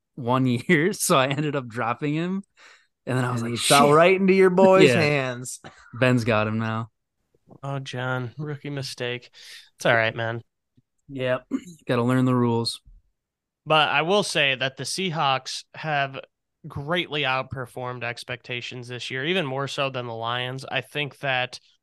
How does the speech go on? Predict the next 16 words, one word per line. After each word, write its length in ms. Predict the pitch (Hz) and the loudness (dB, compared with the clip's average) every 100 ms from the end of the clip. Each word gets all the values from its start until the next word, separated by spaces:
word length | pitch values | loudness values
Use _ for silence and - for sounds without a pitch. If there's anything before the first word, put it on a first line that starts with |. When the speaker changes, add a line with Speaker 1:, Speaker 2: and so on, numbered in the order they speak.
| - | -4
Speaker 3:
pretty 160 | 190 | -2
much 240 | 160 143 147 | 0 0 -2
everybody 420 | 143 147 143 135 | -2 -2 -4 -6
chalked 380 | - 131 131 - | -6 -4 -4 -6
them 180 | 135 | -6
up 140 | 131 131 | -6 -6
to 100 | 135 | -10
being 220 | 131 127 | -8 -8
a 80 | 113 | -8
bottom 440 | 113 120 123 127 | -4 -2 -2 -6
three 300 | 117 143 135 | -12 -10 -10
team 320 | 123 135 135 | -10 -10 -8
in 100 | 135 | -8
the 120 | 127 117 | -10 -8
league, 340 | 123 127 139 | -8 -8 -8
and 320 | 127 110 107 | -10 -10 -16